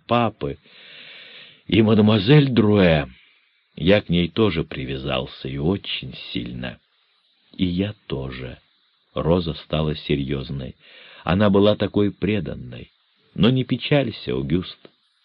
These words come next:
И с непосредственностью, заставившей его улыбнуться —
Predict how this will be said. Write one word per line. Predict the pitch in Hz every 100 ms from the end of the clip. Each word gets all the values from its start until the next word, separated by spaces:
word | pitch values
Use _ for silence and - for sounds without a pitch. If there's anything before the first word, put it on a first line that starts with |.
| _ _ -
И | 90
с | 85
непосредственностью, | 80 90 - 113 139 - - 85 82 76 - 76
заставившей | 80 78 - 107 95 87 - 82
его | 78 85 95
улыбнуться — | 78 76 80 127 147 - 117 117